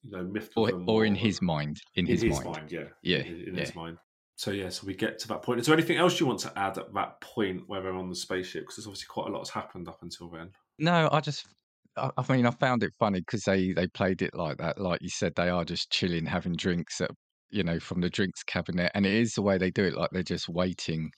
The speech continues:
Speaker 2: for him to arrive. So I
Speaker 1: Yeah.
Speaker 2: found that quite funny compared to what we are, have seen and what we are gonna see.
Speaker 1: And they're also, 'cause you begin to ask yourself, and we quickly find out why, but you begin to ask yourself a question why they haven't protested and why they're playing
Speaker 2: Yeah.
Speaker 1: along with it.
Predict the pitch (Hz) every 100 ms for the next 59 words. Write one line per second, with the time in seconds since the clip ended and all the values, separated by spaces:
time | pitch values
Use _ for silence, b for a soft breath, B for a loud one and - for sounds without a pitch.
0 | _ _ - 85 87 80 87 82 95 82
1 | 73 - - 87 85 98 85 101 92 -
2 | - 98 - - 98 87 80 - 87 98
3 | 87 - 82 85 - 87 87 87 82 -
4 | - 92 - - 80 78 80 87 90 90
5 | - 85 90 - - - _ _ _ _
6 | _ 135 151 180 233 233 208 165 - 143
7 | - 156 147 165 185 143 143 131 - 113
8 | - 120 - 113 117 117 156 - 117 -
9 | 117 110 95 104 104 87 87 - 113 -
10 | 160 151 139 123 113 - 113 - 110 113
11 | - 104 - 101 104 104 104 101 101 -
12 | 110 - 143 - 87 82 90 95 98 92
13 | - _ _ _ _ - 107 - - 117
14 | 104 98 123 160 113 87 73 -